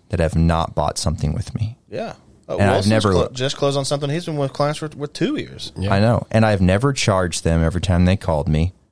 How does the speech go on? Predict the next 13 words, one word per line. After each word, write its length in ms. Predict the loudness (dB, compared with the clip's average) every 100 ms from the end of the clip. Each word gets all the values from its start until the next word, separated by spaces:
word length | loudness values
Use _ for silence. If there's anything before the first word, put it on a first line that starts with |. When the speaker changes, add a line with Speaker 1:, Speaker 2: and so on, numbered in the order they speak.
| _ _ _ _ _ -2
Speaker 1:
I've 160 | 2
never 300 | 4 4 2
billed 340 | 2 2 2 2
them 240 | 4 4
for 160 | 2 0
every 160 | 0
time 240 | 0 0 2
I've 160 | 0
gone 240 | 0 0 2
out 140 | 2
and 100 | 2
helped 320 | 0 0 -2
them. 240 | 0 0